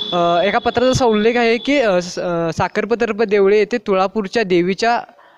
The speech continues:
अ, डोंगरात वर बाजूस दुशाळगड नावाचा गड वसवला. माचाळ, विशाळगड या दोन्ही ठिकाणावर नजर ठेवता ये-, येईल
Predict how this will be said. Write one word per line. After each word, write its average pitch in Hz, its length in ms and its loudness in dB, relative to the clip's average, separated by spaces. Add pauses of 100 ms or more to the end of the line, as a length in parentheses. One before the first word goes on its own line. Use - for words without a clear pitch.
(140)
अ, 180 120 0
डोंगरात 208 440 0
वर 202 260 4
बाजूस 220 480 0 (440)
दुशाळगड 254 480 2
नावाचा 254 320 2 (120)
गड 247 120 4
वसवला. 156 380 0 (760)
माचाळ, 208 720 0
विशाळगड 220 520 0 (720)
या 269 60 4
दोन्ही 240 340 4
ठिकाणावर 311 420 4
नजर 277 260 4
ठेवता 277 320 2
ये-, 247 320 2
येईल 226 320 4